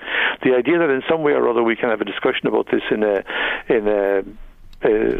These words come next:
so, so in, in some kind of, uh, arena where you bring together a hundred people representing everybody in the country, and in some way, uh, that they'll make the, they, they can come to conclusions that we'll all buy.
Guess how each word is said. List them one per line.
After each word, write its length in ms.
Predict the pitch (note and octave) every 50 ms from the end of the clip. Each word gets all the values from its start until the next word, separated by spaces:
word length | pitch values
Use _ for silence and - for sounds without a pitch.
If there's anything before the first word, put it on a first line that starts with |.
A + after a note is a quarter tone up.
| - -
so, 140 | - C3+ - -
so 80 | D3+ C#3
in, 120 | B2+ A2+
in 200 | B2 A#2+ A2 G#2 - -
some 120 | A#2+ G#2+
kind 240 | - - A#2+ A2 G#2
of, 140 | G#2+ G2 F#2+ - -
uh, 180 | A2+ G#2 G2+ G#2 F#2 - - - - - - - - - - -
arena 560 | D3+ C3 C3 C3 A2+ A2+ B2 C3 C3 B2 A#2
where 140 | A#2 A#2+ A2+
you 140 | A2 A2
bring 160 | G#2 A2+ A2 G2+
together 340 | A#2 G#2 A2+ A2+ G#2+ A2
a 40 | G#2+
hundred 300 | G#2+ A#2+ A#2 G#2+ A2 G2+
people 300 | - - A#2 - - G#2+
representing 480 | G#2 G2 - A2+ G2 A2+ G#2 - A#2 A2
everybody 360 | G2+ G#2+ G#2+ G2+ A2 G2 G2
in 60 | G2+
the 60 | G2+
country, 380 | G2 - A#2 G#2+ - - G2+ - - - - - - - -
and 220 | C#3 A#2 A2+ G#2+ G#2
in 220 | - A#2+ G#2+ - -
some 160 | A#2+ A2+ A2
way, 280 | G#2+ G#2+ G#2 G2 F#2+ - - - - - -
uh, 240 | C3+ A2+ A2 G#2+ G2+ -
that 120 | G#2+ F#2+ - - -
they'll 180 | A2+ G#2 G#2
make 220 | A2 A2 F#2 - -
the, 120 | G#2 - - -
they, 120 | A2+ G2+
they 180 | F2+ - A2+ G2
can 180 | - - A2
come 200 | - - G#2+ G2+
to 80 | - -
conclusions 500 | - G#2+ G2 - A#2+ A#2 G#2 G2 G#2 - -
that 100 | G#2+ G2
we'll 140 | G2+ G2+
all 140 | G#2 G#2 G#2
buy. 200 | F#2+ G2+ G2+ F#2+